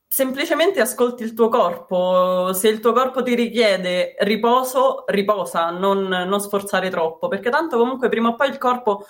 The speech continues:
se lo prende da solo il riposo. Quindi se pure tu spingi, spingi, spingi, poi arriverà un giorno in cui ti dice, "Bello mio, c'è, c'è,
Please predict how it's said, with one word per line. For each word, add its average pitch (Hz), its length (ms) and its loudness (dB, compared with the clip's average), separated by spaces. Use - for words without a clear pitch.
se 214 140 0
lo 214 80 4
prende 233 260 4
da 220 120 4
solo 180 280 0
il 170 60 -2
riposo. 165 560 -2
Quindi 240 260 2
se 240 160 2
pure 302 260 -2
tu 277 180 -2
spingi, 254 380 0
spingi, 240 340 2
spingi, 226 360 0
poi 247 160 2
arriverà 233 320 4
un 320 140 0
giorno 349 300 0
in 254 100 0
cui 247 140 4
ti 220 120 2
dice, 233 460 -2
"Bello 220 340 0
mio, 233 580 -2
c'è, - 300 -6
c'è, 208 240 -4